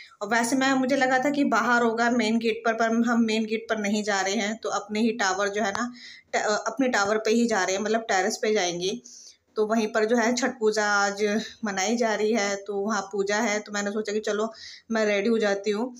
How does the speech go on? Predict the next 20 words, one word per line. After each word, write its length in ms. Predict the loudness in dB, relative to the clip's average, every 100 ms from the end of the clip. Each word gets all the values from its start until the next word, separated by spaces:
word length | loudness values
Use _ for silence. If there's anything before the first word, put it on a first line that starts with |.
| -20 _
और 300 | -2 0 0
मैंने 360 | 0 0 0 0
ready, 260 | 0 0 -2
मतलब 220 | -2 -2
जो 120 | 0 -2
सूट 300 | 0 0 0
मैंने 180 | 0
निकाला 420 | 0 0 0 0 0
है, 160 | 0
क्योंकि 240 | -2 -2 0
यही 340 | 2 2 0
सूट 280 | 0 -4 -2
है 160 | -2
जो 120 | -2 -6
मुझे 240 | -4 -6
थोड़ा 260 | -2 -2 0
सा 120 | -4
ठीक 380 | -4 -2 0 0
आता 340 | -2 0
है। 80 | -2